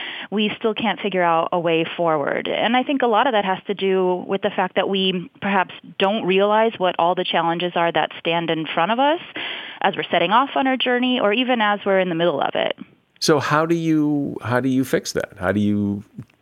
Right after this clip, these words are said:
Speaker 2: change that thinking so that you, you, you're, you have a better chance of succeeding?
Speaker 1: One of the first steps that we took when we were studying,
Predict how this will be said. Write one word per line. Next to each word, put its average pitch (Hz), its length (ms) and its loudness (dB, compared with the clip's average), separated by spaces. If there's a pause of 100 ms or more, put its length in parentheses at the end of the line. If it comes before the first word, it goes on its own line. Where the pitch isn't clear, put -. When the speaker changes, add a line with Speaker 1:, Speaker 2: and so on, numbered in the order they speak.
(140)
Speaker 2:
change 117 420 2
that 92 280 2
thinking 117 420 2
so 101 220 2
that 90 160 0
you, 92 440 -2
you, 92 260 -2
you're, 95 300 2
you 101 180 0
have 95 140 0
a 92 40 2
better 95 260 2
chance 92 440 0
of 90 120 -2
succeeding? - 640 -2 (680)
Speaker 1:
One 294 200 0
of 539 200 2
the - 40 -8
first 240 200 0
steps - 240 -2
that 190 120 2
we 214 140 -2
took 185 240 -4
when 190 140 -2
we 196 100 0
were 180 140 2
studying, 175 680 -2